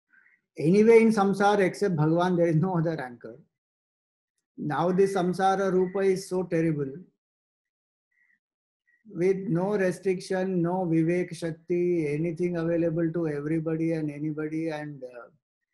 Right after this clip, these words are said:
eating, drinking, sleeping, watching, some, everything gone beyond all limits only. So best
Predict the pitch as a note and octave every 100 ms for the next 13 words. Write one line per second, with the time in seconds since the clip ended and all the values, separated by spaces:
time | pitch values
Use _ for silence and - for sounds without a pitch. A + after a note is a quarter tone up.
0 | _ _ _ - C#3 C#3 E3 D3+ D#3+ C#3
1 | C#3+ C#3 D#3 D#3+ D#3 - C3+ C#3+ D3+ D3+
2 | D3+ B2+ C3+ - D#3 D#3+ D#3+ E3 - F#3+
3 | - D#3+ G3+ B3+ B3+ B3 F3 C3 - _
4 | _ _ D3+ F#3+ G#3+ F3 F#3+ G#3+ G3+ -
5 | - _ _ _ - D3+ C#3+ G#3 G3 E3+
6 | G3 G#3 - A2 A2 _ _ _ _ _
7 | _ _ _ _ _ _ - - - _
8 | _ G3+ A#3 A#3 - - - C3+ F#3+ -
9 | -